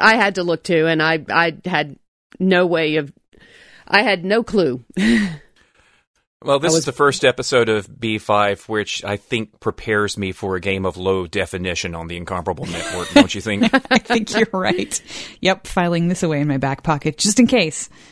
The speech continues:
Speaker 1: There we go. Uh, but yes, Falling Toward Apotheosis, uh, which is another term for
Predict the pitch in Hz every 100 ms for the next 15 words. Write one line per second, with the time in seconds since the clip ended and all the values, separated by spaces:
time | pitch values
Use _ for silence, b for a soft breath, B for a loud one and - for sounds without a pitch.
0 | B B B B B - 156 165 165 170
1 | 165 143 127 - B B B B B B
2 | B - 165 160 160 147 175 190 160 -
3 | - 180 208 247 - 233 226 208 226 202
4 | 208 196 311 - 339 330 - - - 160
5 | 147 175 175 - 185 165 160 165 233 370
6 | 277 269 277 277 - 185 180 180 180